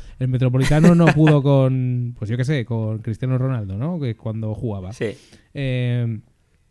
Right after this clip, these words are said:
Speaker 1: entonces, eh, claro, bueno, ahí estás metiendo la palabra clave Cristiano Ronaldo, que puede tener búsquedas, y la palabra metropolitano,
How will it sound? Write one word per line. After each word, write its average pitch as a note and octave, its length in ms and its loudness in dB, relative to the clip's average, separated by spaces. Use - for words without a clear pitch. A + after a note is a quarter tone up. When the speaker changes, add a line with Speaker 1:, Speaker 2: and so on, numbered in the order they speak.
Speaker 1:
entonces, D3 640 2
eh, C#3 280 -2
claro, C#3+ 420 -4
bueno, D#3+ 360 -2
ahí C#3 240 0
estás D3 240 0
metiendo D3+ 320 -2
la A#2 140 -2
palabra A2+ 280 -2
clave A#2+ 200 -4
Cristiano A#2 360 -4
Ronaldo, B2 320 -2
que G2+ 100 -4
puede G2+ 180 -4
tener G#2+ 240 -6
búsquedas, A2+ 440 -6
y - 60 -4
la A2 80 -2
palabra G#2+ 320 -4
metropolitano, A#2 800 -6